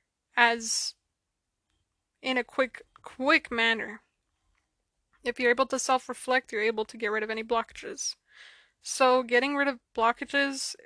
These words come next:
it's not as easy as I describe it to be. Obviously, I can tell you to be careful in order for you to not stub your toe, but in order for you to not stub your toe, you would have to be careful.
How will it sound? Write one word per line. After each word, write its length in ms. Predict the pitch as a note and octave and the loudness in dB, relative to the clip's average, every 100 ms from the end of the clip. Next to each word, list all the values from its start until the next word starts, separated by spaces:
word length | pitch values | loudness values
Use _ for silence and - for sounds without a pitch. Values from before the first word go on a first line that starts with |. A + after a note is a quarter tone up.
| _ _ - | _ _ -6
it's 220 | C4 - | -4 4
not 180 | E4+ D4 | 4 4
as 140 | A3+ - | -2 -6
easy 680 | C4 C4+ C4 C#4+ C#4+ D4 - _ _ _ - | -2 -2 -2 -2 -2 -4 -10 _ _ _ 0
as 560 | A#3 A#3 A#3 - - - A#3+ | 0 0 -4 -8 -8 -2 2
I 100 | A#3+ | 2
describe 540 | A#3 - A#3 A3 A3 | 2 0 4 4 2
it 60 | - | -8
to 100 | A3+ | -14
be. 200 | - A#3+ | -14 -12
Obviously, 720 | - B3+ B3+ C4+ - C4+ C4+ | -2 0 0 -2 -4 -4 0
I 100 | B3 | 0
can 160 | A#3+ B3 | 0 -6
tell 280 | - B3+ B3 | -2 0 2
you 320 | A#3 A#3+ A#3 _ - - - _ - | 0 -6 -10 _ -20 -20 -20 _ -8
to 240 | - C4 | -4 -2
be 180 | A#3+ B3 | -2 -6
careful 600 | - B3+ A#3+ - B3 B3 | 0 4 4 4 0 0
in 120 | A#3 | -2
order 200 | A3+ A3+ | -4 -6
for 100 | - | -8
you 140 | A#3+ A3+ | -10 -10
to 100 | A3 | -2
not 240 | A3 G#3+ | -2 0
stub 300 | - A#3 A3+ | -2 -2 -2
your 80 | A3 | -6
toe, 500 | - C#4+ C#4+ A3+ A3+ | 0 4 6 4 0
but 320 | A3 A3+ - _ _ _ _ _ _ | -4 -4 -4 _ _ _ _ _ _
in 160 | B3 B3+ | -2 2
order 160 | A#3+ | 0
for 120 | A#3 A#3+ | 0 -8
you 120 | A#3+ | -8
to 140 | - | -6
not 240 | A3 G#3+ - | -4 -2 -4
stub 240 | A3+ G#3+ | -4 -6
your 80 | G#3+ | -8
toe, 340 | - C#4 B3+ | -2 2 4
you 260 | A#3+ A3+ B3 | 2 -2 -4
would 180 | B3 A#3 | -4 -4
have 320 | - B3+ - | 0 0 0
to 80 | B3 | -6
be 120 | A#3+ | -10
careful. 520 | - B3 A#3+ A3 A#3 | -2 0 0 -6 -10